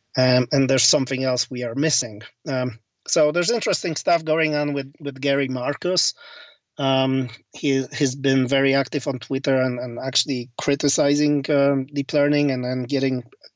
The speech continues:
just recently he had a debate with, with, uh, Benjo. Um, I didn't listen to the debate yet. I'm, I'm traveling, but, uh, I saw a bunch of comments. N-, uh, nevertheless, I think it's important that this discussion even begins to take place.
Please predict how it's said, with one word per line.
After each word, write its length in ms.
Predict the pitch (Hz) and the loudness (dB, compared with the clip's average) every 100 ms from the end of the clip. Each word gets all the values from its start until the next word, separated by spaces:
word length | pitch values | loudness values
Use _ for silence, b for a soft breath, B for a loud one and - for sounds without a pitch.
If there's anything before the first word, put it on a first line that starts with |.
| 135 | -2
just 300 | 139 - 147 | 0 0 0
recently 460 | 156 - 135 135 | 2 2 0 -2
he 140 | 127 135 | -4 0
had 160 | 131 | 0
a 80 | 123 | -2
debate 520 | 120 123 127 127 127 127 | -6 -4 -2 -2 -2 -4
with, 240 | 120 117 | -6 -6
with, 300 | 123 120 117 | -6 -6 -4
uh, 260 | 123 117 117 131 | -2 0 0 2
Benjo. 560 | 135 131 123 123 120 117 B B B B B B _ - | 4 4 4 2 2 -2 B B B B B B _ 0
Um, 400 | 127 131 127 123 - - | 2 4 2 0 -4 -2
I 120 | 151 | 2
didn't 280 | 160 165 156 | 4 4 4
listen 300 | 156 170 151 | 2 0 -2
to 100 | 151 | -2
the 120 | 143 | -4
debate 460 | 135 127 131 151 160 | -4 -4 -2 -2 0
yet. 300 | 156 156 139 | 2 2 0
I'm, 240 | 131 123 | -2 -4
I'm 160 | 131 127 | -8 -6
traveling, 580 | - 135 156 170 180 156 | -2 -2 0 0 -2 -4
but, 180 | 131 131 | -6 0
uh, 160 | 127 131 | 2 2
I 80 | 131 | 0
saw 280 | - 139 | 0 2
a 40 | 131 | 2
bunch 260 | 135 127 | 0 -2
of 120 | 123 - | -4 -2
comments. 500 | 135 151 190 180 - B B B B _ _ _ _ _ _ _ - - | 0 2 0 -2 -6 B B B B _ _ _ _ _ _ _ -20 -2
N-, 100 | 143 | 2
uh, 280 | 143 139 139 | 4 4 4
nevertheless, 680 | 160 165 170 165 180 170 160 | 4 2 2 4 4 2 0
I 100 | 143 | -2
think 380 | 170 156 135 - | -2 -4 -8 -12
it's 160 | 147 170 | -12 -10
important 460 | 143 160 151 143 | -2 -2 -2 -4
that 140 | 139 131 | -4 -4
this 180 | 139 127 | -6 -6
discussion 760 | 127 139 - 156 156 - 143 | -10 -8 -2 0 0 -4 -10
even 300 | 139 135 127 | -10 -8 -8
begins 420 | 127 123 139 - | -8 -6 -4 -4
to 100 | 120 | -10
take 300 | 110 120 110 | -8 -10 -8
place. 440 | - 127 101 - | -2 -2 -2 -6